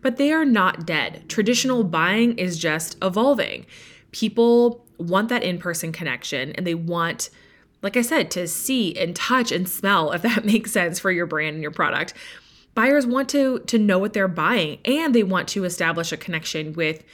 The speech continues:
the brand itself and with you if you are there.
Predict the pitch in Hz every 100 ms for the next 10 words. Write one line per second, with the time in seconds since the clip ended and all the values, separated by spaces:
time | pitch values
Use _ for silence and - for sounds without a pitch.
0 | - _ - 165 180 185 196 190 - -
1 | - - - - 185 196 170 160 196 139
2 | 101 165 170 175 165 160 160 143 107 87